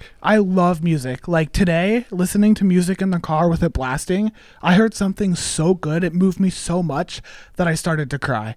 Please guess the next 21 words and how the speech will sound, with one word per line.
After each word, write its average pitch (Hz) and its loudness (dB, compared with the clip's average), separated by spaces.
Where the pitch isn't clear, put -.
I 175 0
love 156 2
music. 131 -6
It 185 -2
does 170 2
a 131 -4
lot 135 -2
for 139 -8
me. 113 -6
But 156 0
usually, 208 2
loud 165 0
music, 165 0
or 180 2
not, 180 -4
okay, - -12
just - -4
music 220 2
at 175 -2
car 175 0
events 262 -2